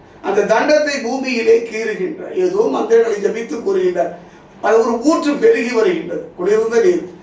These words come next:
அந்த அன்னை ஓடி சென்று அந்த நீரை அருந்தி, தாகம் ஒரு மனிதனுக்கு எத்தனையோ தாகம் இருக்கும்.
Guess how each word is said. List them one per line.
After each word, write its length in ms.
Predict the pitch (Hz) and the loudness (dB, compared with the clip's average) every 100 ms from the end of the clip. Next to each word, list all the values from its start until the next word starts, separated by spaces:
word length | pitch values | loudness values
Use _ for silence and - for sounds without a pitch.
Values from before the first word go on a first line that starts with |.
| - | -8
அந்த 180 | - 262 | -2 0
அன்னை 320 | 196 233 269 262 | 2 2 2 4
ஓடி 300 | 208 226 226 | 6 4 2
சென்று 280 | 226 196 220 | -2 0 0
அந்த 180 | 196 | 0
நீரை 300 | 175 196 202 185 | 0 4 4 4
அருந்தி, 380 | 175 208 233 262 - - - - | 2 2 0 -4 -6 -10 -18 -6
தாகம் 720 | - 269 285 - 190 214 - | -2 0 2 2 2 0 0
ஒரு 120 | 202 | -2
மனிதனுக்கு 460 | 180 214 269 - 202 | 0 0 0 0 0
எத்தனையோ 420 | 196 220 247 269 285 | 0 0 0 0 0
தாகம் 280 | 220 214 220 | 0 4 4
இருக்கும். 300 | 202 185 185 | 2 0 -8